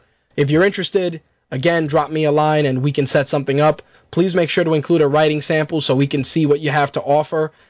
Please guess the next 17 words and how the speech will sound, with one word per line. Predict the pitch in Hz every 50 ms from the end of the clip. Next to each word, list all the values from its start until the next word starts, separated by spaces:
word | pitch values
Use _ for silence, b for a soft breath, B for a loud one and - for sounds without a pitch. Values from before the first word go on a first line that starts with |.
| b b b
And | b 143 135 135 135 131 131
who | 127 160 165
knows, | 180 202 226 208 151 127 - - _ _ _ _
maybe | - 123 143 147 151
you | 151 147
can | 139 156 143
be | 143 147 147
the | 143 139
next | 143 156 160 156 - - -
M | - 147 147 151 139
T | - - 143 135
R | 127 127 131 131
staffer. | 127 - - 131 127 127 123 - - - - _ _ _ _ _ _ _ _ _ _ _ _ _ _ _ _ _ _ _ _ _ _ -
All | - 151 175
right, | 185 190 180 156 143
social | - - 196 196 196 - 208 190
media. | 196 202 208 196 170 147 120 104